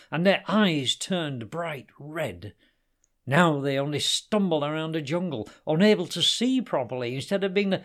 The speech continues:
fine, proud animals they used to be." They have lost their place here, and with it, their souls. And the only place they can be, he growled, preparing to launch himself across the clearing at the man,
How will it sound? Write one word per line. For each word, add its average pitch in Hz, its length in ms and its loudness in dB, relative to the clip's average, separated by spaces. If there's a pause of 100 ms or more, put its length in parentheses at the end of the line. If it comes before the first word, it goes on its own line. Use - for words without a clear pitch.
(160)
fine, 226 560 2
proud 190 520 -4
animals 175 480 0
they 170 100 2
used 180 260 -4
to 165 100 -4
be." 180 360 -2 (500)
They 233 120 2
have 214 200 2
lost 180 440 -6
their 190 260 0
place 170 520 -4
here, 123 340 0
and 165 160 -4
with 220 160 2
it, - 260 0 (640)
their 151 180 -6
souls. 110 920 -4 (520)
And 117 180 -4
the 110 100 -2
only 127 200 -2
place 120 320 -4
they 110 200 -6
can 98 300 -10
be, 131 600 -4
he 127 180 -8
growled, 127 500 -8 (360)
preparing 143 600 0
to 143 100 -8
launch 139 440 -2
himself 135 540 -6
across 151 360 -8
the 151 100 -6
clearing 135 540 -8
at 143 100 -12
the 147 120 -10
man, 120 540 -10